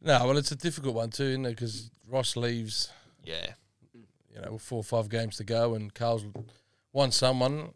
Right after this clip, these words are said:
Speaker 3: <laughs>
Speaker 2: and I think one of the coaches there hasn't been vaxxed and can't go up. So
Speaker 1: <laughs>
Speaker 2: Damien's
Speaker 1: Damien's come in and said,
Speaker 2: They're friends, they've known each other, they play
Speaker 3: Yeah.
Speaker 2: to get with each other, and it's only interim. So what does he do? Does he drop White City for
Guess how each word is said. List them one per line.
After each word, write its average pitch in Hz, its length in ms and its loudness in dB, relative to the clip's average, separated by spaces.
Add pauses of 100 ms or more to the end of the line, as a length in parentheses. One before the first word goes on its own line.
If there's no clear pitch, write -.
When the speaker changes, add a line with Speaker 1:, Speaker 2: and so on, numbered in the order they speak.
(120)
Speaker 3:
<laughs> - 760 -20
Speaker 2:
and 110 960 -4
I 104 60 -8
think 123 200 -8
one 113 140 -6
of 104 60 -8
the 104 60 -10
coaches 107 440 -6
there 113 220 0
hasn't 107 200 -6
been 110 160 -6
vaxxed 117 360 -2
and 104 100 -12
can't 113 240 -4
go 107 160 -4
up. 131 200 -2 (1040)
So 117 400 2
Speaker 1:
<laughs> 110 120 -8
Speaker 2:
Damien's 117 800 -4 (520)
Speaker 1:
Damien's 156 320 -2
come 143 200 2
in 226 160 4
and 120 120 -4
said, 127 280 -2 (120)
Speaker 2:
They're 135 140 4
friends, 147 400 6
they've 139 100 6
known 147 300 6
each 123 120 -2
other, 139 220 4
they 98 80 0
play 139 160 6
Speaker 3:
Yeah. 131 60 4
Speaker 2:
to 131 60 0
get 131 340 0
with 135 220 -4
each 120 180 -4
other, 131 220 0
and 120 320 0 (360)
it's - 100 0
only 139 220 8
interim. 120 360 0
So 123 300 2
what 131 120 2
does 123 140 0
he 117 80 -2
do? 127 180 0
Does 110 300 -6
he 110 140 -6
drop 120 220 -4
White 113 260 -6
City 113 340 -4
for 113 400 -8